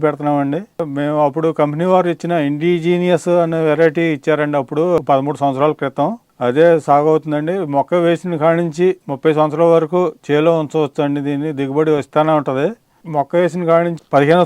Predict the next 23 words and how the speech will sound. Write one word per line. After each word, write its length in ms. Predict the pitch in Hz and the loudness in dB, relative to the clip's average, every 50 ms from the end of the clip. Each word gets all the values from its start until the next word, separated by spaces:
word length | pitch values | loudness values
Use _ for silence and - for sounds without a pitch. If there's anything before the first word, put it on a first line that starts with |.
| 170 175 | 4 4
సంవత్సరం 260 | 175 147 135 170 175 | 2 2 2 0 2
వరకు 220 | 170 175 170 165 180 - | 2 2 2 0 -2 -2
పది 140 | 147 143 151 | -2 -2 -2
నుంచి 180 | 156 165 160 156 160 | -4 -6 -4 -2 -2
పన్నెండు 260 | 147 147 156 151 147 - | -2 -2 -2 -4 -4 -4
టన్నులు, 360 | 160 156 156 160 175 202 233 - _ _ 139 | -2 -2 0 -2 -2 -4 -4 -8 _ _ 2
పదిహేను 280 | 143 143 160 190 190 160 | 2 4 4 4 4 4
సంవత్సరం 280 | 170 180 160 156 175 180 | 2 2 2 0 0 2
దాటిన 260 | 175 170 165 170 165 147 | 2 4 4 2 2 2
కాడి 160 | 165 170 170 175 | 2 2 2 2
నుంచి 180 | 165 147 180 175 147 | -2 -2 -2 -2 -2
ఎనిమిది 200 | 147 160 165 151 | -2 -2 -2 0
టన్నుల 240 | 175 165 170 175 175 175 175 | 0 0 2 2 2 4 4
వరకు 200 | 170 165 165 175 180 | 4 2 2 0 2
యావరేజ్ 520 | 170 160 156 165 165 170 170 165 160 175 180 - - - _ | 4 4 4 4 4 4 2 0 0 -2 -4 -4 -4 -12 _
కోస్తున్నారండి. 720 | - 147 147 156 - - 170 160 156 151 147 143 139 151 196 233 - _ - 143 | 0 2 2 2 2 0 0 0 2 2 0 -2 -2 -4 -4 -6 -10 _ -4 -2
సంవత్సరానికి 420 | 147 156 143 170 180 185 180 160 - | -2 0 2 0 0 0 -2 -2 -2
ఖర్చు 240 | 151 135 - - 180 170 | -4 -2 -2 -2 -4 -4
వచ్చి 220 | 156 - - 190 202 190 180 175 175 185 185 - 175 147 147 | -4 -4 -4 -2 0 0 0 0 0 -2 -4 -6 -6 -4 -4
దగ్గర 160 | 147 143 156 | -4 -2 -2
దగ్గర 260 | 160 175 180 170 165 156 - 165 | 0 0 0 0 -2 -4 -2 -2
చేసే 240 | 160 160 - 175 175 175 | -2 0 2 2 4 6
వాళ్ళకైతే 520 | 175 175 175 165 165 160 156 143 170 175 | 6 4 4 4 2 2 2 2 0 0